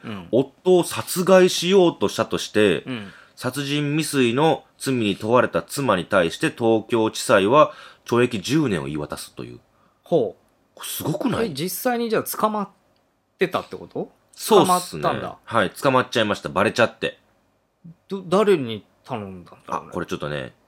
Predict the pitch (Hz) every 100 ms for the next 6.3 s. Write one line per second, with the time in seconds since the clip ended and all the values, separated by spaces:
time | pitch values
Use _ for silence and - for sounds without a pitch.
0 | - - 78 76 76 - 82 123 120 104
1 | 85 - _ _ _ _ _ - 156 180
2 | 185 - 95 80 78 90 85 - 120 107
3 | 82 78 - - - 110 76 - 69 62
4 | _ - 113 143 _ _ _ _ - 113
5 | 151 - 117 - 87 73 73 65 76 71
6 | 69 67 67